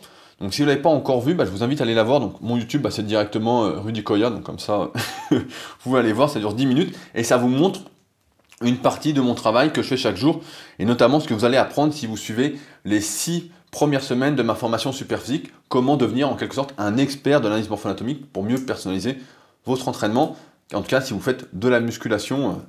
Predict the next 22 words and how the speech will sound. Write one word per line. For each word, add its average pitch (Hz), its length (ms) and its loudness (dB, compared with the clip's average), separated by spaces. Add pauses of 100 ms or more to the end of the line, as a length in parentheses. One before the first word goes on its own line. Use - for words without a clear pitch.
(220)
ça 104 140 -4
devrait 127 280 2 (200)
vous 123 220 0
intéresser. 131 540 0 (540)
Mais 123 100 4
en 131 60 6
tout - 80 -2
cas, 175 120 4
voilà, 120 320 2 (100)
j'accorde 139 240 2
de 143 40 6
l'intérêt 127 240 0
en 160 60 2
fait - 260 -2 (100)
à 131 400 2
des 120 100 2
choses 190 360 4 (460)
comme 170 200 6
les 151 80 8
voitures, 120 520 2 (720)
comme, 147 360 4
euh, 113 640 4